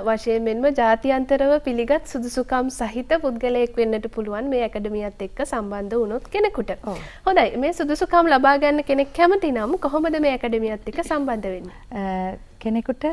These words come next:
Speaker 2: ඔව්, ෆැෂන් ඇකඩමිය හරහා සම්බන්ධ වෙන්න පුළුවන්. ඒ කියන්නේ, අ, ලංකාව පුරා දීප ව්‍යාප්ත බ්‍රාන්චස් හැට දෙකක් තියෙනවා.
Speaker 1: හ්ම්.
Speaker 2: ඊට අමතරව අපේ, අ, හොට්ලයින් එක දුරකථන ඇමතුමක් දෙන්න පුළුවන්. බිංදුවයි හත්සිය හැට හයයි,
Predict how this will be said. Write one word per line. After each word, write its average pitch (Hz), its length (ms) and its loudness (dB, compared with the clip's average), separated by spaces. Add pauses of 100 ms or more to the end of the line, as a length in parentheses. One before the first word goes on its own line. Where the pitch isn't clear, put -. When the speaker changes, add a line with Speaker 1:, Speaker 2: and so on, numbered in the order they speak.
(180)
Speaker 2:
ඔව්, 185 280 -2
ෆැෂන් 233 440 -4
ඇකඩමිය 220 500 -2
හරහා 220 400 -2
සම්බන්ධ 202 540 -6
වෙන්න 214 300 -2
පුළුවන්. 190 400 -4
ඒ 185 80 -6
කියන්නේ, 202 340 -6 (320)
අ, 175 260 -4
ලංකාව 190 500 -4
පුරා 185 300 -2
දීප 190 220 -4
ව්‍යාප්ත 190 480 -6
බ්‍රාන්චස් 196 600 -6
හැට 202 140 -8
දෙකක් 185 480 -2
තියෙනවා. 165 460 -6
Speaker 1:
හ්ම්. 208 80 -8 (320)
Speaker 2:
ඊට 190 240 -6
අමතරව 214 580 -4 (240)
අපේ, 196 500 -6
අ, 180 440 -8
හොට්ලයින් 196 480 -2
එක 190 140 -6 (180)
දුරකථන 196 500 -4 (420)
ඇමතුමක් 196 500 -4
දෙන්න 180 320 -2
පුළුවන්. 196 500 -2
බිංදුවයි 190 400 -2
හත්සිය 185 400 -8
හැට 180 240 -4
හයයි, 190 500 0